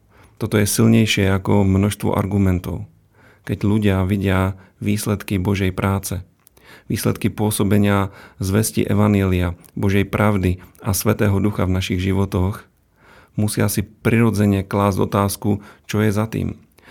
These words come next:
čo spôsobí takúto zmenu v živote človeka. A toto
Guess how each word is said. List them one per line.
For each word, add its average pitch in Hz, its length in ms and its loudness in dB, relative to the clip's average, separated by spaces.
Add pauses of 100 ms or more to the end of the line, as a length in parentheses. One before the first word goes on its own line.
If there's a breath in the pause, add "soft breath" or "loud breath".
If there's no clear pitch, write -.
(200 loud breath)
čo 104 80 0
spôsobí 104 640 -2
takúto 101 340 -4
zmenu 95 300 0
v 95 100 -4
živote 92 300 -4
človeka. 92 580 -4 (480 loud breath)
A 92 400 -2 (240 loud breath)
toto 101 480 -4